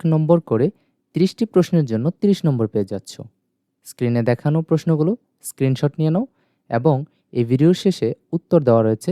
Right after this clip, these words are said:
সেগুলোর সাথে মিলিয়ে নিজেরাও প্র্যাকটিস করে যেতে পারো। আশা করছি এখান থেকে পরীক্ষাতে কমন পেয়ে যাবে ইনশাল্লাহ।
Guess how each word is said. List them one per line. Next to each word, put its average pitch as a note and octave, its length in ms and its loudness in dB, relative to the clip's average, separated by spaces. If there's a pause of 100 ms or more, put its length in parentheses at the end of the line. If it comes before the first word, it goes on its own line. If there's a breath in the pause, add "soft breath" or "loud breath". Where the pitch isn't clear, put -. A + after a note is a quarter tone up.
সেগুলোর B2 380 -4
সাথে E3+ 180 -4
মিলিয়ে B2 380 2 (340)
নিজেরাও B2 300 2
প্র্যাকটিস - 380 -2
করে A2+ 160 -2
যেতে G#2 220 -6
পারো। F#2+ 220 -8 (640)
আশা B2 240 -2
করছি F#3 320 -2
এখান F#3 220 0
থেকে E3+ 200 -2
পরীক্ষাতে B2 440 -4
কমন G#2 300 -4
পেয়ে G2 180 -4
যাবে G2 260 -8
ইনশাল্লাহ। F#2+ 580 -10